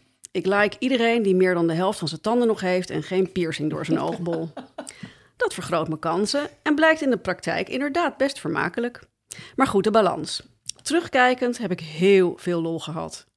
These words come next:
Misschien niet altijd op het moment zelf, maar achteraf absoluut.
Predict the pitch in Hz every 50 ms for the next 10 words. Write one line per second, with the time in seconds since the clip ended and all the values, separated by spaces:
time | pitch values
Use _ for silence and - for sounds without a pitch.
0 | _ - 165 165 - - 180 185 214 202 - - 175 175 165 160 165 156 165 165
1 | 165 170 165 165 160 156 - 175 175 185 214 247 - - - 190 175 - - -
2 | - - 190 202 240 311 453 - - - _ _ - - 196 190 - - 185 165
3 | 160 151 - -